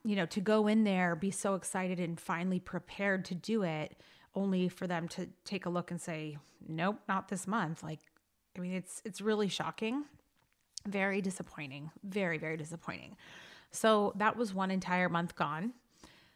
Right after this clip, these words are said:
Then the next month, I'm like, "Okay, this is our month. Hopefully I have some follicles." So we go in, and follicles are looking great. There's, like,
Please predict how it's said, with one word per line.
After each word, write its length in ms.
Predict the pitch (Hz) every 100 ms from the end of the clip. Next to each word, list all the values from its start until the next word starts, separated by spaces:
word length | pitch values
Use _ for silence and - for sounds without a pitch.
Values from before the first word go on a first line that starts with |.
| -
Then 480 | 190 196 202 202 220
the 140 | - 208
next 320 | 247 - -
month, 340 | 175 170 269 -
I'm 100 | 190
like, 260 | 180 165 -
"Okay, 300 | 208 190 180
this 220 | 185 185
is 100 | 196
our 120 | 190
month. 260 | 247 208 180 -
Hopefully 460 | - 170 - 202 202
I 140 | 185
have 220 | 190 208 208
some 200 | - 233
follicles." 560 | 285 240 220 160 175
So 100 | -
we 140 | 165 175
go 240 | 185 269
in, 360 | 214 175 214 294 - - - - -
and 580 | 220 202 196 202 190 185 - - _ _ _ _ _ - _ _ _ _ -
follicles 480 | 170 170 185 240 247
are 80 | 277
looking 300 | 285 302 294
great. 420 | 247 254 269 -
There's, 180 | 196 175
like, 280 | 165 -